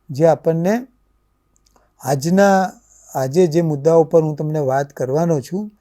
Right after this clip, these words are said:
એ મુદ્દા સાથે એક સામાજિક કાર્યકર તરીકે મારી શું નિસ્બત છે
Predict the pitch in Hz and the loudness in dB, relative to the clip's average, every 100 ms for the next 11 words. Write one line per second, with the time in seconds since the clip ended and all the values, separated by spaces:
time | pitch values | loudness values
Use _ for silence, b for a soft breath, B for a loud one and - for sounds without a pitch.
0 | _ _ _ 202 165 147 170 202 175 156 | _ _ _ -4 -2 -2 0 0 2 -2
1 | - 165 147 156 - 139 156 185 208 190 | -2 -4 -4 -8 -8 -6 -4 -4 -2 0
2 | 175 170 175 160 160 156 175 143 147 151 | 0 0 -4 -4 -6 -4 -4 -2 -4 -6
3 | - 233 165 - 165 160 - 135 117 | -6 -4 -4 -4 0 0 -2 -10 -10